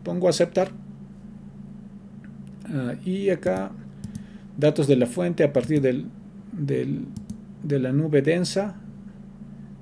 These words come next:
Pongo nube densa porque es donde tiene más puntos, ¿no? Si, si hago a partir de la nube dispersa, va, va a salir menos exacto.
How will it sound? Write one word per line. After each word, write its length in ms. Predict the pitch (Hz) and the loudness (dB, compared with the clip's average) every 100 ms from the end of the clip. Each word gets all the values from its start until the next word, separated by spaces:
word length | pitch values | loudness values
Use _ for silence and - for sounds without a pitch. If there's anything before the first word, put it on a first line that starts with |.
| - | -2
Pongo 260 | 156 156 | 2 4
nube 240 | 151 180 165 | 6 8 8
densa 340 | 170 214 220 | 8 6 4
porque 220 | 208 139 | 2 2
es 80 | 131 | 4
donde 200 | 127 113 | 4 2
tiene 200 | 113 117 | 2 2
más 160 | 110 101 | 0 -2
puntos, 440 | - 98 - - | -4 -6 -8 -8
¿no? 100 | 117 117 | -6 -4
Si, 160 | 135 - - - - | -6 -8 -14 -16 -8
si 160 | - | 0
hago 200 | 147 147 | 4 8
a 80 | 131 | 8
partir 280 | 131 120 143 | 8 8 8
de 80 | 131 | 10
la 120 | 120 | 8
nube 300 | 127 143 135 | 6 6 6
dispersa, 500 | 123 - 160 156 185 | 4 2 2 2 2
va, 140 | 160 | 2
va 320 | 123 - - 139 | 0 -2 -6 -4
a 40 | |
salir 220 | - 117 | 0 2
menos 300 | 117 113 110 | 4 2 0
exacto. 460 | 127 - 156 - | -2 -2 -2 -4